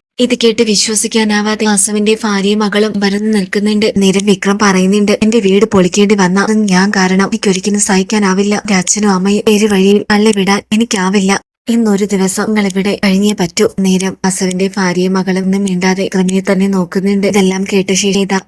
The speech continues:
വിക്രമിനോട് പറയുക, "നിങ്ങൾ ഒരിക്കലും വാസവന്റെ ഭാര്യയും മക്കളെ തിരിച്ചുകൊണ്ടുപോകാൻ പാടില്ലായിരുന്നു. അതും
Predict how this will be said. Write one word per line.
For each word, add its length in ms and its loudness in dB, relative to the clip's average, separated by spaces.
വിക്രമിനോട് 580 -2
പറയുക, 300 0
"നിങ്ങൾ 200 0
ഒരിക്കലും 460 -2
വാസവന്റെ 640 -2
ഭാര്യയും 320 0
മക്കളെ 320 -2
തിരിച്ചുകൊണ്ടുപോകാൻ 560 -2
പാടില്ലായിരുന്നു. 720 -2
അതും 220 -4